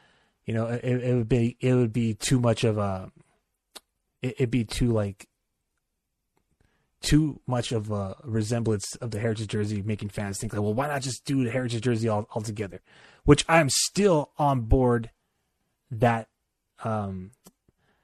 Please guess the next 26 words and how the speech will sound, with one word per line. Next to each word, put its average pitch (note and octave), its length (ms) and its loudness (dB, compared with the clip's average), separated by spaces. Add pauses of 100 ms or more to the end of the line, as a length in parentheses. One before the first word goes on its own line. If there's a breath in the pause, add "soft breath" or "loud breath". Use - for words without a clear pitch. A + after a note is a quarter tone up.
(200)
that G#2 240 -4
boat A2 240 0
there. F#2 260 -8 (680)
I D3 180 0
don't D3+ 260 2
understand B2+ 680 -4
why A#2+ 260 0
the B2+ 80 0
San C3+ 180 -2
Jose B2 160 0
Sharks, - 540 -4 (360 soft breath)
'cause B2 160 2
this F3 160 4
jersey, C3+ 540 6 (140)
again, A#2 480 0 (420)
it C#3+ 100 2
reminds C#3 380 0
me C#3 300 -2 (200)
of, B2 340 -2
like, A2+ 240 -4 (180)
a A#2 140 0
mashup A#2+ 580 2
of A2+ 280 -2
the G#2+ 120 -2
Reebok G#2+ 440 -2 (120)
Edge, E3 460 0